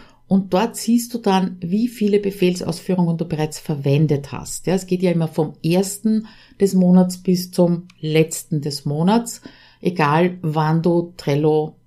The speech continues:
und wenn's Trello am fünfzehnten eben gekauft hast, ist trotzdem vom ersten bis zum letzten Tag des Monats. Das, das ist ein bisschen einfacher auch zu verwalten für dich. Und ich habe dir da einen Screenshot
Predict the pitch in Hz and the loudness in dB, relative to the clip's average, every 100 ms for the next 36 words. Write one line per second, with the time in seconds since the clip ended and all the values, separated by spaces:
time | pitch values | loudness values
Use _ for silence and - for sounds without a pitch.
0 | - 147 143 - - 139 - 139 143 180 | -10 -8 -8 -6 -2 -2 -2 -4 0 -2
1 | - - 165 170 165 - - _ - 156 | -2 -4 -4 -2 -4 -6 -20 _ -4 -2
2 | 165 170 - 147 143 - 147 143 - 143 | -2 -6 -8 -6 -6 -4 -6 -6 -8 -12
3 | - 143 143 - 156 156 - 135 147 - | -6 -6 -6 -4 -4 -4 -2 0 -2 -4
4 | 131 139 139 - 143 143 - 147 - 160 | -4 -4 -6 -6 -6 -6 -8 -8 -6 -4
5 | 151 139 - 147 123 117 - 139 143 156 | -4 -6 -10 -10 -8 -10 -10 -6 -2 2
6 | 214 233 233 165 - - - 147 - 151 | 4 4 0 -12 -16 -10 -6 -6 -6 -6
7 | 147 151 - 160 180 185 - 180 - - | -6 -6 -2 -2 0 0 2 0 0 -16
8 | - - _ - 147 147 - - 196 180 | -20 -20 _ 0 0 -2 -6 2 2 2
9 | 180 - 151 143 131 180 180 202 175 170 | -4 -6 -4 -2 -2 -2 -2 -2 -2 -2
10 | 220 247 220 185 - 180 214 180 151 151 | -2 0 2 0 -2 -4 -2 -2 -2 -4
11 | - 165 175 185 175 | -6 -4 -2 0 -2